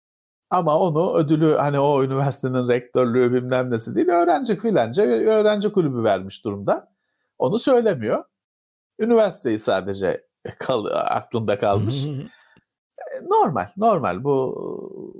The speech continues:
Speaker 1: hani ödül veren, ödül veren kurumun eğer, e, öyle bir kaygısı varsa adımızın şöyle kullanılması falan, o düşünecek böyle şeyleri.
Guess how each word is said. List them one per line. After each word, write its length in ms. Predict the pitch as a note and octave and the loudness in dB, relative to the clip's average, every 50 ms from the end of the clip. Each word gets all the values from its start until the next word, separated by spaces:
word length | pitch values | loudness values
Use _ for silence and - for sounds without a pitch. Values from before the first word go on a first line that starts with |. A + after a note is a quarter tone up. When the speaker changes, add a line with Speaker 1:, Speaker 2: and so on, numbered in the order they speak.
| G1+ G1+ - _ _ _ _ _ _ _ _ _ _ _ _ _ _ _ _ _ _ _ _ _ _ _ _ _ _ _ _ _ _ | -20 -20 -20 _ _ _ _ _ _ _ _ _ _ _ _ _ _ _ _ _ _ _ _ _ _ _ _ _ _ _ _ _ _
Speaker 1:
hani 420 | - - - F#3 E3 C#3+ C3 C3+ - - _ _ _ _ _ _ _ _ _ _ _ _ _ - - _ _ _ _ _ _ _ _ _ _ _ _ _ _ _ _ _ | -14 -8 -4 -4 -2 -2 -2 -4 -6 -12 _ _ _ _ _ _ _ _ _ _ _ _ _ -20 -20 _ _ _ _ _ _ _ _ _ _ _ _ _ _ _ _ _
ödül 360 | - E3 F3 E3+ G#3 F#3+ F#3 F3 | 0 0 2 4 4 4 4 4
veren, 460 | F3+ F3 F3 E3+ E3+ E3+ E3 - - | 4 4 4 4 2 0 -2 -4 -2
ödül 360 | F3 E3+ E3 E3+ F#3 F3+ E3 | 0 0 0 2 0 2 2
veren 500 | E3 D#3 D#3 D#3+ D#3+ D#3+ D3+ - - - | 2 2 2 2 0 -2 -4 -8 -12 -8
kurumun 440 | - - D#3+ D3+ D3+ D3 D3 D3+ C#3+ | -2 0 2 2 2 2 0 -2 -2
eğer, 300 | D3 D3 D3+ D3+ D3+ C#3 | -2 0 2 2 0 -2
e, 200 | - - - - B2+ C#3 D3 D3 D3 - C#3 D3 | -4 -6 -6 -6 -4 -4 -4 -4 -4 -2 -2 0
öyle 180 | C#3+ D3+ D3 | 2 2 2
bir 100 | C#3+ C#3 | 0 -2
kaygısı 560 | C#3 - C#3 C3 C#3 C#3 C#3 C3+ - - F3 E3 | -2 0 0 0 0 0 -2 -2 0 0 2 2
varsa 320 | D3+ B2 A2 - - A#2+ | 2 2 0 0 0 0
adımızın 540 | A2+ A#2 B2 A#2 B2 B2 A2+ A2+ A#2 A2+ A2+ | 0 0 -2 -6 -6 -6 -6 -6 -6 -6 -4
şöyle 340 | - B2+ A#2+ A#2 A2+ A2 - | 0 0 0 2 0 -2 -4
kullanılması 640 | - A2+ A#2 A#2 A2+ A2+ A2+ A2 G#2+ - - A2+ A2 | -6 -6 -4 -4 -4 -4 -4 -6 -8 -8 -10 -8 -4
falan, 280 | - D3 G#3 C4+ C#4 | -2 0 0 0 0
o 140 | C#4 C4 G3+ | 0 2 2
düşünecek 500 | E3 - - A#2+ G#2+ G#2 A2 G2 - - | 0 0 -2 -4 -4 -2 -2 -2 -2 0
böyle 200 | G#2+ G2 F#2+ F#2+ | 0 0 0 0
şeyleri. 360 | F2+ - F#2+ F2 F2 F#2 F#2+ | 0 -2 -2 -2 -2 -4 -6